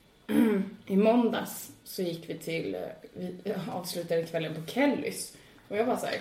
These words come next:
"Fan vad skönt att man kan sitta på Kellys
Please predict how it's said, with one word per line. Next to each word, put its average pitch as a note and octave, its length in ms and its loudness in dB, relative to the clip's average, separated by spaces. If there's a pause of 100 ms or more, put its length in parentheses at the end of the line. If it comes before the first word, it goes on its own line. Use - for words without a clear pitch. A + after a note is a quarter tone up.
(280)
"Fan F#4 200 0
vad A#3 100 4
skönt F#3 300 -4
att F#3 180 -2
man F3+ 140 0
kan F3+ 120 -2
sitta F3 320 -2
på E3 140 -6
Kellys C4 680 0